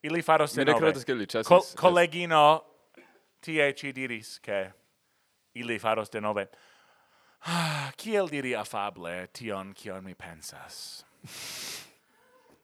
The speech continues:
Speaker 2: Ĉu la vorto nun eskapas vin?
Speaker 1: Ne.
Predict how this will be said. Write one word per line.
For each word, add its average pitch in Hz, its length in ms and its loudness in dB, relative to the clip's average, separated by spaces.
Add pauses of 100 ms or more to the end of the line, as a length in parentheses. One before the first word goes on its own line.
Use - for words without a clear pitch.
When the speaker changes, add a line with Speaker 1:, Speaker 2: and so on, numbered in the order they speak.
(1400)
Speaker 2:
Ĉu 139 120 -4
la 127 100 6
vorto 117 340 2
nun 117 180 -2
eskapas 107 380 -2
vin? 98 220 -8 (280)
Speaker 1:
Ne. 117 340 -6